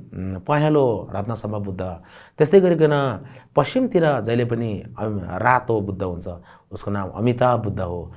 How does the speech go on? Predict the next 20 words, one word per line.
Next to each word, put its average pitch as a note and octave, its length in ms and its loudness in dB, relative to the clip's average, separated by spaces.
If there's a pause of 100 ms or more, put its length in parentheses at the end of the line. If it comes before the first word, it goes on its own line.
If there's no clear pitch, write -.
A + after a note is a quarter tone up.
(280)
र A2+ 40 0
त्यस्तै D#3 260 6
गरिकन C#3 580 2 (220)
उत्तरतिर F3 500 0
अमोघ A#2 560 -2
सिद्धि A2 300 -4
हरियो B2+ 440 -4
बुद्ध F#2 220 -8
हुन्छ, F2 220 -10 (540)
र G#2 120 2
बिचमा D3 460 2
डार्क C3+ 360 2
ब्लू A2+ 320 2
अथवा G2+ 360 -4
गहिरो E3 680 -4 (360)
गाढा C3 720 -2 (340)
निलो, B2 560 4 (400)
उम्, F#2 220 -8
बुद्ध G2 180 -4
हुन्छ, F2+ 220 -6